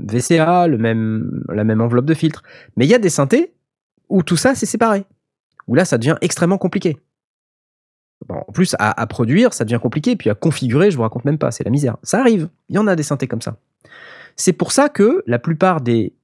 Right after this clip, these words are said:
euh, synthétiseurs polyphoniques, euh, quand ils ont un grand nombre de voix de polyphonie, c'est-à-dire le nombre maximum de notes qu'on va pouvoir jouer en simultané, bah, quand on dépasse seize, en général, c'est des synthés numériques parce que en analogique, ça devient très, très compliqué.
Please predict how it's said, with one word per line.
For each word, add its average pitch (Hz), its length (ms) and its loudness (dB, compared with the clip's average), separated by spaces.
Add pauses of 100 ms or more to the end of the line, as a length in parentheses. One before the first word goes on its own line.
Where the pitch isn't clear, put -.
(120)
euh, 107 160 -2
synthétiseurs 131 680 -2 (140)
polyphoniques, 175 680 0 (920)
euh, 117 260 2
quand 143 280 -2
ils 143 120 0
ont 143 160 0
un 120 120 0
grand 123 360 2
nombre 180 360 2
de 123 100 2
voix 135 280 2
de 123 120 -4
polyphonie, 151 600 0
c'est-à-dire 113 380 -2
le 113 100 2
nombre 113 360 0
maximum 135 640 0
de 117 100 2
notes 131 220 0
qu'on - 140 -6
va 104 100 -2
pouvoir 107 260 -2
jouer 117 220 0
en 104 60 -2
simultané, 113 600 0 (720)
bah, 101 180 0
quand 131 200 -2
on 131 60 2
dépasse 135 380 2
seize, 190 460 2 (120)
en 104 100 -6
général, 107 440 0
c'est - 140 -8
des 104 80 -2
synthés 113 280 -2
numériques 131 380 2
parce - 180 -4
que 101 380 0
en 104 180 -4
analogique, 101 460 0
ça - 100 -4
devient 101 200 -4
très, - 220 -4
très 139 160 -4
compliqué. 117 440 -6